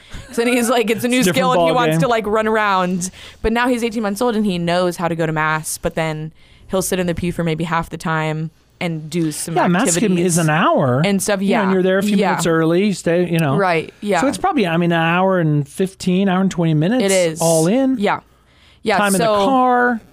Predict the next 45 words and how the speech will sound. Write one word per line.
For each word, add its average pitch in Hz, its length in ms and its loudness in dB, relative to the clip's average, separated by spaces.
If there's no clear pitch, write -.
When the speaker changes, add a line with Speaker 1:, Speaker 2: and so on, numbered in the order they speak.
Speaker 1:
Right. 185 220 0
Speaker 2:
Get 202 140 0
there. 208 460 0
Speaker 1:
Typically, 320 420 0
by 269 120 0
the 220 140 -2
time 208 500 -2
it 190 240 -4
is 175 640 0
the 185 100 -2
homily 180 520 -2
or 185 140 -4
the 175 80 -6
Eucharistic 170 420 -8
prayers, 156 400 -2
like, 151 340 -6
he's 180 220 -6
trying 165 220 -4
to 160 80 -4
run 156 140 -4
to 156 60 -6
the 147 60 -8
back, 135 240 -4
and 156 100 -10
one 95 120 -6
of - 80 -10
us - 180 -10
is 175 80 -12
going 151 220 -8
back, - 140 -4
Speaker 2:
'Cause 156 100 -2
Speaker 1:
and 156 80 -6
we're 147 60 2
Speaker 2:
Father 131 100 2
Speaker 1:
kinda 165 120 -4
Speaker 2:
Carey's 135 180 2
Speaker 1:
switching 165 260 -2
Speaker 2:
preaching. 139 400 -2
Speaker 1:
back 175 160 -4
and 196 80 -4
forth 226 240 0
'cause, 233 300 -2
yeah, 151 240 -4
Father 156 300 -6
Carey, 151 440 -6